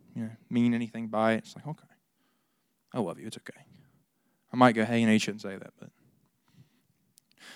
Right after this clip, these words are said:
the point that I'm trying to make is that unity within the body and love for one another in Christ becomes ultimate over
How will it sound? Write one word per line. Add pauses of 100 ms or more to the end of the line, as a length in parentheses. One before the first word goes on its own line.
the
point
that
I'm
trying
to
make
is
that (200)
unity
within
the
body
and
love
for
one
another (960)
in
Christ
becomes
ultimate
over